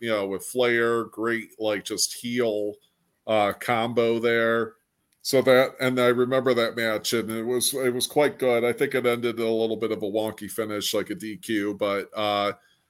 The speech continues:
I mean, still worthwhile to check out just for how, you know, how fun it,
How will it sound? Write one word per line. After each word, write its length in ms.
I 100
mean, 200
still 320
worthwhile 600
to 100
check 300
out 260
just 240
for 220
how, 340
you 100
know, 360
how 140
fun 300
it, 180